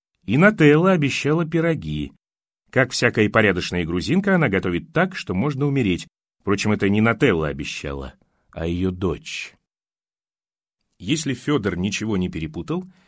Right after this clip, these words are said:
значит, нарядиться в одежды егеря мог только его зять Виталий, городской житель, который, по словам всё тех же Витюшки с Валюшкой, тестю особенно никогда не помогал, а, по его собственным словам, собирался купить ему иностранную машину взамен отечественной,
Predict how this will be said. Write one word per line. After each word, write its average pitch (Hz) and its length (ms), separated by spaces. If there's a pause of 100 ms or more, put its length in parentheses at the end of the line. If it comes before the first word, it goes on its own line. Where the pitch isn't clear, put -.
(340)
значит, 160 480
нарядиться 151 480
в 131 60
одежды 117 340
егеря 98 600 (580)
мог 160 280
только 185 300
его 147 200
зять 139 320
Виталий, 110 760 (320)
городской 139 540
житель, 170 420
который, 151 300
по 139 100
словам 127 320
всё 117 200
тех 117 280
же 104 140
Витюшки 101 540
с - 120
Валюшкой, 180 540 (420)
тестю 185 460
особенно 156 380
никогда 143 400
не 143 120
помогал, 143 600 (440)
а, 110 120
по 120 100
его 107 220
собственным 104 580
словам, 82 440 (300)
собирался 208 540
купить 180 360
ему 185 140
иностранную 156 580
машину 196 420
взамен 151 360
отечественной, 107 760